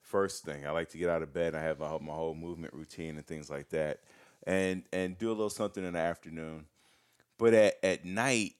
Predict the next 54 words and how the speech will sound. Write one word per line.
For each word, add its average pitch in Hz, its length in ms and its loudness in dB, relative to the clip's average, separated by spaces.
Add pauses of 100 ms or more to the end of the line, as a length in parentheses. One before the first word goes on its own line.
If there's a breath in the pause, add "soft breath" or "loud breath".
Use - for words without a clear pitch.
(100)
I 85 80 -4
like 95 280 -2
to, 78 220 -2
I 80 40 2
put - 220 -8
my 76 100 -6
headphones 76 600 -8
on, 71 320 -12
and - 100 -10
I - 20 -6
like 92 160 -6
to - 80 -20
dance, 73 560 -14
man. 58 260 -16 (460 soft breath)
Like, 95 320 0 (220 soft breath)
there's 110 180 -2
just 110 180 -6
so 123 80 -6
many 147 120 -2
different 113 300 -6
ways 98 260 0
to - 160 -14
move 87 440 -10
your 82 120 -6
body. 82 460 0
We 92 120 -6
always 92 220 -4
think 92 180 -8
about 80 300 -2
dancing 80 520 -8
and, 73 80 -12
like, 73 180 -10
you 82 60 -2
gotta 76 140 -4
go 80 160 -6
out 76 120 -6
to 78 80 -12
the 73 80 -8
club 78 360 -4
to 87 80 -10
dance. 78 300 -6 (400 loud breath)
But 117 220 8 (220)
I 143 160 8
don't, 208 200 8
I 214 100 8
don't, 269 140 4
not, 381 300 6
I 339 40 6
don't 453 180 6
like 370 140 4
to 165 80 2
dance 120 400 2
all 82 160 2
night. 69 180 -10